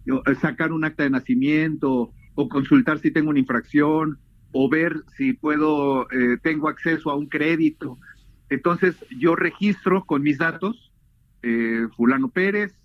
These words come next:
que vive en tal lugar, pongo mi cur, pongo mi R F C,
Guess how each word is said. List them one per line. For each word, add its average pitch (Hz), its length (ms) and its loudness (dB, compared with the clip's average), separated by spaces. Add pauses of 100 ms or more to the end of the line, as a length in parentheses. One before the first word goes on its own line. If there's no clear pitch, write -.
(140)
que 131 100 -6
vive 131 240 -2
en - 100 -8
tal 143 120 -2
lugar, 156 420 -2
pongo 156 280 -4
mi 131 140 0
cur, 185 360 4
pongo 147 280 -2
mi 123 260 6
R 131 260 0
F 143 180 0
C, 202 300 -2